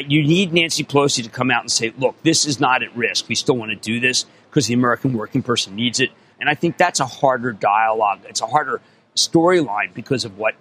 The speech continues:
she said yesterday. So, uh, the day before, uh, it's dispiriting from the point of view of stocks to have it. So once again,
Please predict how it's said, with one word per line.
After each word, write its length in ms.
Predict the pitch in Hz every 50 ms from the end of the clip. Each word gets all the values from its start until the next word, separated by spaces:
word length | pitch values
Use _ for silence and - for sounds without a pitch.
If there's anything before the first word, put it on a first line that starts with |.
| _ _ -
she 200 | - - - 120
said 340 | 113 - 135 117 107 95 104
yesterday. 520 | 95 104 - - - 135 110 90 76 73 - - _
So, 360 | - - - 131 113 107 101 - _ _ _ _ _ _ _ _ -
uh, 40 | 107 107 101 90
the 80 | 117
day 160 | 107 - 107 98
before, 480 | 98 - - - 147 156 139 120 - - _ - - - _ - -
uh, 40 | - - -
it's 240 | 180 170 - - -
dispiriting 760 | 175 160 - - - - 190 214 226 233 220 196 160 131 131
from 140 | - 113 123
the 60 | 117
point 260 | 113 - - 127 127 127
of 80 | 117
view 160 | 117 127 120
of 80 | 113 -
stocks 480 | - - - 127 110 107 107 - - -
to 120 | 117 113
have 200 | - 123 127 120
it. 140 | 113 - -
So 120 | - 131
once 340 | 127 127 135 143 147 - -
again, 400 | 160 127 135 131 120 104 104 110